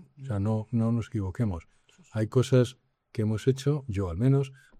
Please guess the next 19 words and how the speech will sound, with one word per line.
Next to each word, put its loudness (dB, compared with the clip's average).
de -4
las -4
que -6
me -4
arrepiento. -4
Es 0
muy 6
soberbio 4
decir, 0
"No 0
me 0
arrepiento -6
de -4
nada". -4
Yo 0
no 0
conozco 0
a 0
nadie 0